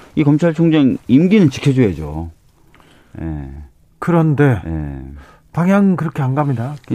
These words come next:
Speaker 1: 계속 얘기가 나오더라고요. 그 사퇴 압박을, 어, 얘기,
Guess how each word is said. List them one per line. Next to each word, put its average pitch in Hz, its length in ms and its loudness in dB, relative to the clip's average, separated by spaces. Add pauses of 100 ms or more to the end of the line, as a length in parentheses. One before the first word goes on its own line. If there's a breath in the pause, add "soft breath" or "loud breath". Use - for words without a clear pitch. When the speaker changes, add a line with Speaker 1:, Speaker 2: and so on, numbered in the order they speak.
Speaker 1:
계속 120 560 0
얘기가 110 260 2
나오더라고요. 85 640 -2
그 78 220 -10
사퇴 - 280 -12
압박을, 85 1700 -4 (520 soft breath)
어, 76 480 -4 (380)
얘기, 95 300 -2